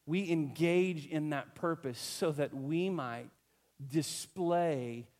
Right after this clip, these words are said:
the goodness of Christ to the world around us. And so his pursuit of you leads to his perfecting you so that you might engage with his purpose for you.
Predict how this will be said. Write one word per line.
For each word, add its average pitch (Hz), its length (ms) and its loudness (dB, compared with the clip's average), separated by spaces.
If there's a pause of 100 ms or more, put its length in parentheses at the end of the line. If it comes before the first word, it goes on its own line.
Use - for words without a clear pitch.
(100)
the 147 80 0
goodness 147 420 -2
of 127 80 -10
Christ 123 540 -4 (380)
to 156 120 -4
the 135 80 -2
world 127 480 -2 (260)
around 120 440 -2
us. 104 220 -8
And 113 100 -8
so 131 100 -6
his 131 180 -6
pursuit - 600 -8
of 147 220 0
you 123 160 -6
leads 135 320 -4
to 131 100 -12
his 123 160 -6
perfecting 127 680 -6
you 107 240 -8 (320)
so 156 120 -6
that 131 120 -4
you 143 120 -2
might 135 200 2
engage 127 580 -2 (180)
with 127 140 -6
his 127 160 -4
purpose - 760 -6 (560)
for 147 360 0
you. 107 260 -12